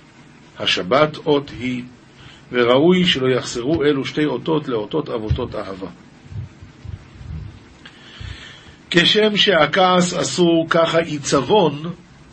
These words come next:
מן האבק, שכל עבירה יש לה אבק. אז העיצבון זה האבק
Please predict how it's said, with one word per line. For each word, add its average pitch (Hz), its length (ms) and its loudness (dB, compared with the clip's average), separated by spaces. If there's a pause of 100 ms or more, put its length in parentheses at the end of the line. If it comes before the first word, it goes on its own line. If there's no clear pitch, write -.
(160)
מן 131 160 -6
האבק, 120 800 0 (160)
שכל 139 360 -4
עבירה 120 480 0
יש 117 280 -4
לה 117 140 -2
אבק. 123 400 -2 (540)
אז 107 140 -10
העיצבון 120 680 -2 (560)
זה 110 240 -6
האבק 123 580 -2